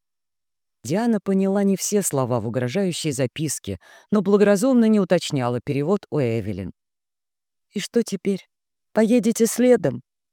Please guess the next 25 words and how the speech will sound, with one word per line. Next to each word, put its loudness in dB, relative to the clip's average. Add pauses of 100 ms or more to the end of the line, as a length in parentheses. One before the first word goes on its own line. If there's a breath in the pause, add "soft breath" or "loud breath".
(120)
уточнила -2
она, 0
отдавая -2
записку. -8 (540)
«Но 2
ведь -2
Виктор 0
не 4
оставил 0
адреса». -4 (1300)
«Джон 2
уже 2
ищет, -2
с -16
кем 0
общался -2
Вик -4
в 0
Нью-Йорке», 0 (360)
со -4
вздохом 0
поделилась -4
Эвелин, 0
растирая -6
лоб. -6